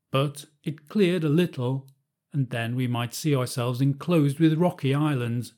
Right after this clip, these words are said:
and could find no ground to anchor in. There our master lay a try all night, and the next day, the fog continuing, they sought for ground to anchor in, and found some in an hundred and odd fathoms of water.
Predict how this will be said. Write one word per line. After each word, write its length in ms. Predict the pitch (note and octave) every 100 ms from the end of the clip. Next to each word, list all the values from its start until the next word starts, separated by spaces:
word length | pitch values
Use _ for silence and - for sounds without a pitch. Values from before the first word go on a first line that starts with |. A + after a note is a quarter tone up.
| _
and 120 | D#3 C#3+
could 200 | D3 -
find 480 | - F3+ D#3+ D3
no 160 | D3+ D#3+
ground 460 | D3+ D#3 D3+ B2 B2+
to 120 | D3+
anchor 380 | E3+ F#3 D3+ A2+
in. 280 | A2 A2+ A2+ _ _ _ _ _ _ _ _ _ _ _ _
There 400 | G2+ G2+ A2+ B2+ -
our 160 | - B2
master 480 | C3 C#3+ C#3 - C3+
lay 280 | C#3+ C3+ B2+
a 80 |
try 380 | C#3 - C#3 C3
all 240 | D#3 D#3+ C#3
night, 520 | D3+ C#3 B2+ B2+ - -
and 200 | G3 F3
the 60 | C3
next 360 | B2+ C3 -
day, 480 | F3+ D#3+ C3+ C3+ C3+ _ _ -
the 60 |
fog 440 | - - A2 C3 -
continuing, 880 | D3 D3 F#3+ F3+ C#3+ B2 A#2+ B2 A2 _ _ _ -
they 120 | A#2
sought 360 | - E3+ F3
for 100 | F3
ground 400 | F3+ D#3 C3+ C#3 D3
to 100 | C3+
anchor 340 | C3 C3+ A2
in, 240 | G2+ A2 A#2 _ _ -
and 200 | C#3+ -
found 400 | C#3 A2+ A#2+ C3
some 540 | - D#3+ A#2+ C3 C3+ -
in 100 | E3
an 160 | E3+
hundred 420 | - G3 F#3+ C#3
and 160 | D3+ D#3
odd 220 | C#3+ C3
fathoms 560 | - D3 C3+ A#2+ B2+ B2
of 160 | C#3+
water. 560 | D3+ C#3+ B2+ - B2+ B2+